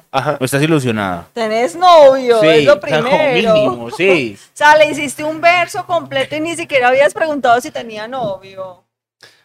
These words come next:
Speaker 1: Así somos los galanes.
Speaker 3: No, qué pérdida
Speaker 2: No.
Speaker 3: de tie-, bueno, dejó, dejó un exitazo de todo caso.
Speaker 2: <laughs> Sí, porque ya ahí se repite coro y ya se acabó la canción.
Speaker 1: Sí.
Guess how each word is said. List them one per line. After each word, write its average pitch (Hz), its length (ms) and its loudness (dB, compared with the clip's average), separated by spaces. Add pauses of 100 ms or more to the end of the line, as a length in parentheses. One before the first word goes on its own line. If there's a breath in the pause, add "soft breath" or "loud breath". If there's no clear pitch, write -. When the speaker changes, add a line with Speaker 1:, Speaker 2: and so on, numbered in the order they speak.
(140)
Speaker 1:
Así 107 260 -8
somos 110 300 -2
los 104 180 -2
galanes. 92 580 -4
Speaker 3:
No, 254 300 -4
qué 202 140 -12
pérdida 226 380 -4
Speaker 2:
No. 156 200 0
Speaker 3:
de 190 180 -8
tie-, 226 140 -12
bueno, 202 400 -8 (300)
dejó, 226 400 -8
dejó 254 180 -8
un 269 80 -8
exitazo 214 560 -6
de 185 100 -8
todo 196 240 -10
caso. 190 400 -2
Speaker 2:
<laughs> - 0 - (2000 loud breath)
Sí, 202 140 -6
porque 156 240 -6
ya 135 100 -2
ahí 147 120 -2
se 180 160 -4
repite 147 440 -4
coro 196 200 2
y 175 60 0
ya 190 140 2
se 147 80 0
acabó 123 240 -2
la 135 100 -2
canción. 120 440 -4
Speaker 1:
Sí. 127 320 -6